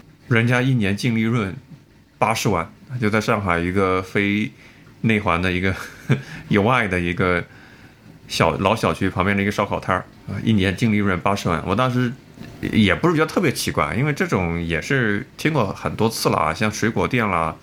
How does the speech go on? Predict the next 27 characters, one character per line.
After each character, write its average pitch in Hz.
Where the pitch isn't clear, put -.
这 113
种 98
烧 123
烤 110
店 101
还 98
确 117
实 107
辛 147
苦 131
嘛， 87
也 80
是 113
辛 123
苦， -
也， 82
也 90
赚 123
钱， 104
相 -
对 113
来 90
说 113
也 82
是 90
赚 98
钱。 87